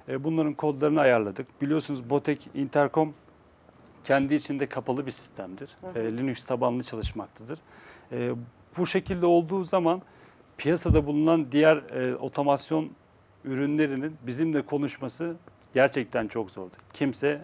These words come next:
Speaker 1: e, giremezdi bu konuşmaya.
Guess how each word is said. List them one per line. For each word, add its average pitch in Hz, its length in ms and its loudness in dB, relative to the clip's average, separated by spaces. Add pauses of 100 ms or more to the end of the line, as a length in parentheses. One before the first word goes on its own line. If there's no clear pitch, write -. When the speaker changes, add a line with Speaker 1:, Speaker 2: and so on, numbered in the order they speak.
(200)
Speaker 1:
e, 110 260 -6 (100)
giremezdi 117 520 2 (680)
bu 135 120 -6
konuşmaya. 107 580 -6